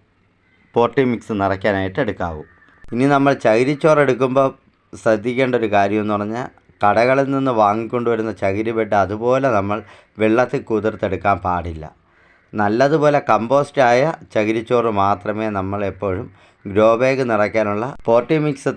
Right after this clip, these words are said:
തയ്യാറാക്കാനായിട്ട് എടുക്കാവൂ. ഇനി ചകിരിച്ചോറ് കമ്പോസ്റ്റ് ഉണ്ടാക്കാൻ അറിയില്ല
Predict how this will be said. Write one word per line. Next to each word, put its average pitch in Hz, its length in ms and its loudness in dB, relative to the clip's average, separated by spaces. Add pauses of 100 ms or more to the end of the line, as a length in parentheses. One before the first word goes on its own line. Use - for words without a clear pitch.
തയ്യാറാക്കാനായിട്ട് 113 1040 4
എടുക്കാവൂ. 87 460 -6 (960)
ഇനി 135 100 0 (120)
ചകിരിച്ചോറ് 139 600 2
കമ്പോസ്റ്റ് 147 400 0
ഉണ്ടാക്കാൻ 135 420 4
അറിയില്ല 139 360 0